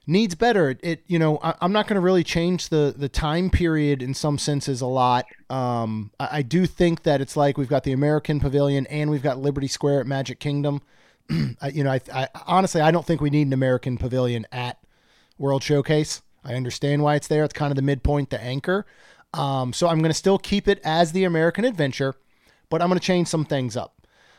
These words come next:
Uh, some of the things that'll stay the same, the funnel cake stand. There's nothing wrong with that, right? Uh, Block and Hans, you can go ahead and get your, your different kind of craft beers from around the United States there. So I like that idea.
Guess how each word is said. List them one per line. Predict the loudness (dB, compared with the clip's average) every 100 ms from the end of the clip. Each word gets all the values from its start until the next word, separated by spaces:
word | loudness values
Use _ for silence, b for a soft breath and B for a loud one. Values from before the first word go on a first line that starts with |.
| b
Uh, | -10 -8 0
some | 2
of | 2
the |
things | 2 2 2
that'll | 0
stay | 2 2
the | 2
same, | 0 2 4 2
the | 0
funnel | -2 -2 -2
cake | -2 -4 -4
stand. | -4 -4 -4 -6 -6
There's | -6 0
nothing | 0 2 0
wrong | 0
with | -2 -4
that, | -6 -6 _ b b b -4
right? | 0 0 -2 -4
Uh, | -4 -2
Block | 2 2 2
and | 0
Hans, | 0 0 0 -2 -4 -6
you | -4
can | 2
go | 4
ahead | 4 2
and |
get | -2 -2
your, | 0 0
your | 0 -2
different | 0 0 -2 -4
kind | -4 -4
of | -2
craft | -2 0 -2 -2
beers | 0 2 0 -2
from | -4 -2
around | 0 0 0
the |
United | -2 0 -2 -4
States | -6 -4 -4
there. | -6 -4 -4 -4 b b b
So | -4
I | -2
like | -2 -2 -2
that | -2 -2
idea. | -2 -4 -4 -4 -6